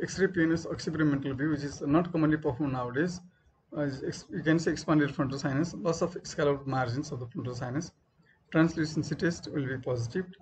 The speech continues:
either the depression or erosion of the supraorbital ridge if, if palpate over there. C T scan is a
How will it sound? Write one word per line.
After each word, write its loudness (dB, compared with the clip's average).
either -2
the -6
depression -4
or 4
erosion 0
of -6
the -8
supraorbital -2
ridge -4
if, -4
if -4
palpate -4
over -2
there. 0
C -6
T -2
scan 2
is 6
a 4